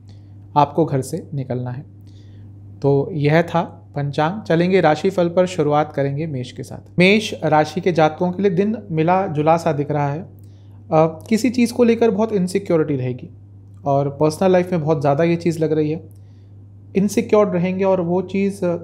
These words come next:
हर चीज़ पर, हर आपके लाइफ के एस्पेक्ट पर एक नेगेटिव इम्पैक्ट आज डाल सकती है।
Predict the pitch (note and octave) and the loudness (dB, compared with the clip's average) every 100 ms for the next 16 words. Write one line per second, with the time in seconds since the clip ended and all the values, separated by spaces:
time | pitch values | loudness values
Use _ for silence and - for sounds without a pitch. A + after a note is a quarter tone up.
0 | - - - - - - - - - A3+ | -12 -20 -20 -20 -20 -20 -20 -16 0 0
1 | A3+ A3 G#3 - G#3 G#3+ - G3 F#3+ G3 | 2 -2 -2 0 0 0 0 2 2 2
2 | G3 F#3+ E3+ D#3+ E3 E3 D#3+ D#3 E3 E3 | 0 2 2 2 2 -2 -4 -2 -6 -4
3 | E3+ E3+ E3 C#3+ D3+ D#3+ D3+ D3 C#3+ C#3+ | -2 -2 -2 -2 0 0 -2 -2 -2 0
4 | C#3+ C3 C3 D3 - C#3 D3+ | 0 0 -2 -4 -8 -8 -8